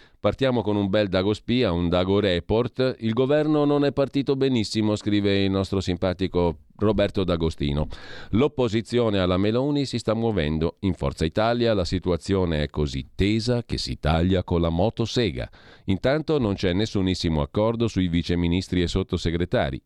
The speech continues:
I forzuti ne pretendono dodici. Ma la rogna più grossa arriva, te pareva, dall'immarcescibile Licia Ronzulli, incavolatissima per il fatto che, nel suo discorso a Montecitorio,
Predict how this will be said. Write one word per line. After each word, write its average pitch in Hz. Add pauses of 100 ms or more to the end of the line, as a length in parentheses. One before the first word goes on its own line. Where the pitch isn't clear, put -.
I 107
forzuti 101
ne 95
pretendono 120
dodici. 80 (400)
Ma 101
la 98
rogna 120
più 127
grossa 98
arriva, 110
te -
pareva, 82
dall'immarcescibile 95 (120)
Licia 78
Ronzulli, 87 (500)
incavolatissima 80
per 87
il 90
fatto 110
che, 60
nel 69
suo 95
discorso 113
a 82
Montecitorio, 117